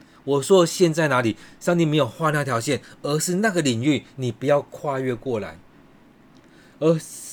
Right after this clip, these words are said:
安息日的时候也是如此，你不要等到那时候才开始，而是前面你就要预备好，预备准备安息日的时候了。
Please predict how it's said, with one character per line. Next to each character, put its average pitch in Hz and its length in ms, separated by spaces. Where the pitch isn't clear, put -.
安 180 140
息 165 160
日 170 60
的 160 120
时 - 80
候 147 80
也 131 80
是 117 140
如 123 180
此， 104 280
你 143 140
不 135 100
要 196 100
等 165 240
到 180 100
那 185 80
时 165 120
候 147 80
才 123 140
开 120 220
始， 104 220
而 143 140
是 156 160
前 147 220
面 139 200
你 107 80
就 113 120
要 131 80
预 127 100
备 113 220
好， 95 240
预 160 120
备 151 300
准 120 160
备 135 100
安 143 240
息 120 180
日 120 80
的 113 100
时 - 120
候 87 240
了。 80 120